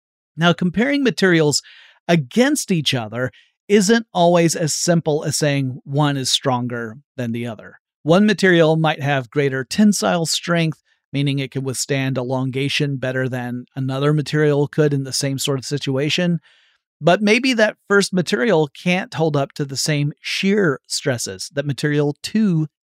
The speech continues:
can withstand. You know, like some Facebook relationship statuses, it's complicated. Does, does Facebook actually still have it's complicated as a relationship status? Is, is anyone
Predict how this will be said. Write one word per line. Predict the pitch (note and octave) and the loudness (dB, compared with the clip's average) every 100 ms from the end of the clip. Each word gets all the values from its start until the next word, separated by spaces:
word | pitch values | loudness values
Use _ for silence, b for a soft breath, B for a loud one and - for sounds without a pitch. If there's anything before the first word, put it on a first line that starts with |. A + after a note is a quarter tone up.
| _ | _
can | _ G#3+ A3+ D#3+ G#2+ G2+ _ _ | _ -2 0 -2 -6 -18 _ _
withstand. | B2+ A#2 - C3 G2 E2+ _ b b b b b _ | -12 -10 -8 -8 -10 -16 _ b b b b b _
You | G3+ | 2
know, | G#3 | 4
like | G#3 | 2
some | - B3 C4 A#3 | 2 2 2 -2
Facebook | - G3+ - G3 | 2 2 2 -2
relationship | D#3 D#3+ E3 F3+ F#3 - | 2 2 2 0 -2 -4
statuses, | - E3 E3+ F#3 E3+ - _ _ | 0 0 2 0 -2 -4 _ _
it's | E3 - | -4 -2
complicated. | - B2 G2+ A2+ G#2+ F#2+ _ _ _ _ _ _ _ | -4 -4 -6 -14 -14 -16 _ _ _ _ _ _ _
Does, | D3+ - - _ _ _ _ _ _ _ _ | -6 -6 -8 _ _ _ _ _ _ _ _
does | B2 | -4
Facebook | E3+ G#3 C#4+ A#3+ - - | 0 0 0 -4 -8 -4
actually | D#3 - D#3+ | -2 0 0
still | D#3+ | 0
have | C#3 C3+ C#3 | 0 -2 -2
it's | C#3+ | -6
complicated | - B2 A#2+ - C3+ C3+ C3 | -6 -8 -8 -8 -4 -2 -4
as | A#2+ | -4
a | A#2+ | -6
relationship | A#2 A#2+ C#3+ C#3 C3+ | -8 -10 -10 -10 -10
status? | - C#3 C3+ | -6 -6 -4
Is, | C#3+ B2+ | -10 -8
is | D3 B2 | -6 -2
anyone | F3 G#3+ G#3 | 0 2 2